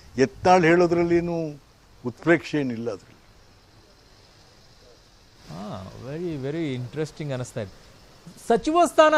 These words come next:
Speaker 2: ಸಿಕ್ಕಿಲ್ಲ ಅಂತ ಈ ಅಸಮಾಧಾನಗಳ ಮಾತಾ, ಆ, ಎಚ್ ವಿಶ್ವನಾಥ್ ಅವರೇ, ಅಥವಾ ನಿಜವಾಗಿಯೂ ಕೂಡ ಈ ರೀತಿಯಾದಂಥ ಬೆಳವಣಿಗೆಗಳು
Speaker 1: Never,
Speaker 2: ಬಿ ಜೆ ಪಿಯ
Speaker 1: never,
Speaker 2: ಪಕ್ಷದ
Speaker 1: never.
Speaker 2: ಒಳಗಡೆ ನಡೀತಾ ಇದೆಯಾ?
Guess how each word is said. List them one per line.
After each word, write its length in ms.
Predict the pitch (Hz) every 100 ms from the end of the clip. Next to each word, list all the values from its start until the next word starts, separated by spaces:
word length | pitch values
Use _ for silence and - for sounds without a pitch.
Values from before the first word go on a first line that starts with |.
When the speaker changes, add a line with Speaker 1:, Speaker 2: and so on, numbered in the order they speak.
| 285
Speaker 2:
ಸಿಕ್ಕಿಲ್ಲ 520 | 240 180 - 320 311
ಅಂತ 160 | 294 269 269
ಈ 100 | 240
ಅಸಮಾಧಾನಗಳ 760 | 214 233 254 262 247 240 226
ಮಾತಾ, 360 | 214 190 196 196
ಆ, 360 | 208 277 - 165
ಎಚ್ 420 | 160 156 165 170
ವಿಶ್ವನಾಥ್ 480 | 160 190 180 165 160
ಅವರೇ, 140 | 160 208 - - - 143
ಅಥವಾ 320 | 165 247 269
ನಿಜವಾಗಿಯೂ 840 | 190 185 185 233 262 226 262 269
ಕೂಡ 220 | - 254 262 240
ಈ 100 | 226
ರೀತಿಯಾದಂಥ 640 | 226 196 233 214 220 214 226
ಬೆಳವಣಿಗೆಗಳು 580 | 190 214 220 - 139
Speaker 1:
Never, 140 | 143 127
Speaker 2:
ಬಿ 100 | 196
ಜೆ 180 | - 135
ಪಿಯ 140 | 226
Speaker 1:
never, 120 | 214
Speaker 2:
ಪಕ್ಷದ 280 | 208 170 233
Speaker 1:
never. 180 | 160 214
Speaker 2:
ಒಳಗಡೆ 320 | 240 262 254
ನಡೀತಾ 320 | 220 202 202
ಇದೆಯಾ? 300 | 160 113 101